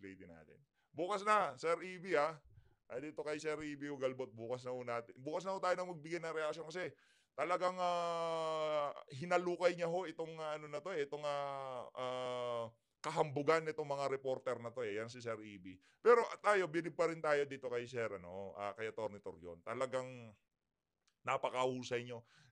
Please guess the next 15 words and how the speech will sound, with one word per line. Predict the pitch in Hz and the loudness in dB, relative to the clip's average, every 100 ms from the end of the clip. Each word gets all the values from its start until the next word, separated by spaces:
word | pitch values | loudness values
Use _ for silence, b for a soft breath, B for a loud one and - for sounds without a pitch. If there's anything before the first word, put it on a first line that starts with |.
| - | -2
At | 208 | 4
saka | 226 | 6
ito, | 233 226 | 6 6
napakabastos | 196 190 190 180 - 185 185 | 6 6 4 4 2 0 0
ho | 180 | 0
nito. | 170 143 107 98 _ _ - | 0 0 0 -2 _ _ -2
Ito, | 123 | 0
ito, | 117 107 | 0 0
ito, | 95 85 | -4 -8
ito, | 82 | -12
ito, | 78 71 | -14 -16
ito. | 65 50 82 | -20 -18 -6
Yan. | 87 92 85 82 - _ _ _ - | 0 0 0 -4 -14 _ _ _ -4
Yung | 233 | -2
tipong | 233 240 233 | -2 0 2